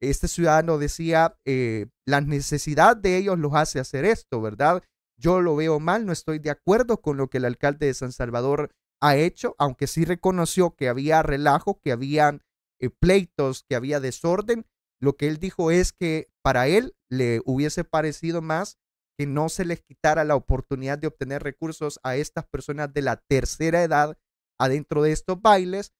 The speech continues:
pero que se regulara, que, eh, en este caso sacaran a las personas que estaban haciendo desórdenes. Bueno, vamos a hablar acerca de otro ciudadano, pero que en este caso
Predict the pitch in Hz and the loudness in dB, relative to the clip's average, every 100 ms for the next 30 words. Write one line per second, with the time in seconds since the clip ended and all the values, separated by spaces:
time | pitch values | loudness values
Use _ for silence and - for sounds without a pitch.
0 | _ _ 214 208 - 202 - 180 180 175 | _ _ 2 2 0 -2 -2 -2 -2 -2
1 | 165 175 127 101 - 165 175 190 - 135 | 4 4 4 2 -2 0 2 0 0 -2
2 | 123 113 101 - _ _ 127 147 160 175 | 0 -2 -4 -8 _ _ -4 -4 -4 -6
3 | - 151 143 185 175 156 - 151 156 160 | 2 2 2 -6 -8 -10 -2 -2 -2 -4
4 | 143 127 - 123 139 143 143 _ _ _ | -8 -8 -12 -12 -10 -8 -10 _ _ _
5 | - 139 135 143 147 123 123 143 135 135 | -8 0 0 0 -2 -4 -4 -4 -6 0
6 | 151 147 _ _ - 123 - 104 95 95 | 0 0 _ _ -4 0 2 2 0 -4
7 | 101 196 202 92 - _ _ _ _ - | 2 4 4 0 -10 _ _ _ _ 2
8 | 220 277 226 196 214 202 180 208 202 - | 2 2 2 4 6 6 6 4 2 2
9 | 202 170 156 170 - 190 175 - 180 208 | 2 6 6 4 4 0 0 -2 2 6
10 | 254 240 202 190 160 156 147 143 143 170 | 6 6 2 -2 0 0 -4 -8 -6 -6
11 | - 196 208 175 - 190 | -6 2 6 6 4 -2